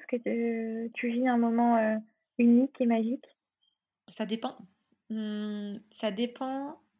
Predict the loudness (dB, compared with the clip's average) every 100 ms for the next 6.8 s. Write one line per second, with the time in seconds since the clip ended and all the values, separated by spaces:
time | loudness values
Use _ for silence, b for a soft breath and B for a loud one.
0 | _ -6 -4 -4 -8 _ _ -4 -2 0
1 | 2 2 0 -4 -6 -6 -6 -4 -2 -2
2 | 0 0 0 -2 -4 -6 -6 -8 -10 B
3 | B B B B B _ -12 -10 -8 -8
4 | -8 -10 -10 -10 -12 -14 -16 -16 -18 -20
5 | _ _ _ _ -6 -6 -6 -2 0 0
6 | -2 -4 -4 -2 -2 -2 -2 -4